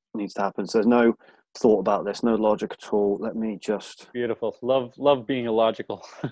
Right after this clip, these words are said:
Speaker 2: <laughs>
Speaker 1: find him. You might like this guy. He might trigger the fudge out of you. It
Speaker 2: Yeah.
Speaker 1: might, uh,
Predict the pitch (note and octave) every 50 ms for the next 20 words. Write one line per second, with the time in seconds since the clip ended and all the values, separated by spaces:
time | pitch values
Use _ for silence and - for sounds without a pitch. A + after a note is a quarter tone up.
0 | - - A#2+ - - D3 - - D#3+ - - - - _ _ _ _ _ _ _
1 | _ _ _ _ - A3+ - - - - - - - - - B2+ A#2 A2 G2 G#2
2 | G#2+ G#2+ G#2 F#2+ F#2+ F#2 - - - - _ - G2 D3 - - - - _ _
3 | _ _ _ _ _ _ _ _ _ _ _ _ _ _ - G#2 G#2 G2+ G#2+ A#2
4 | A#2+ B2 B2 B2 B2 B2 B2 A#2+ A#2+ A#2+ A#2+ A#2+ A#2+ A#2 A#2 - _ - G#2+ G#2+
5 | G#2+ A2+ A2 A2 A2 A2+ A2+ B2+ C3 D3 E3+ F#3+ G#3+ - - F#3 G3 G3+ G#3 G3+
6 | - _ - G#3 F#3+ - - - G3+ G#3 G#3+ A3+ G#3+ F#3+ - - E3 C3 A#2 G#2+
7 | G2+ G2 F#2 E2+ - - - - - - F#2 - G2 D#2+ E2 E2 E2+ - - -
8 | - - - - - - - - F#3 G3 G#3+ F#3+ - A3 G#3+ G#3 G3+ G3+ G#3 G3+
9 | G3+ G3+ G3+ G3+ G3+ G3 - - _ - - E3+ - A2+ G#2+ F2 - A2+ A2 G#2
10 | G#2 G2+ G2 G2 F#2+ - _ _ _ _ _ _ _ _ _ _ _ _ - -
11 | A2 G#2 G2+ F#2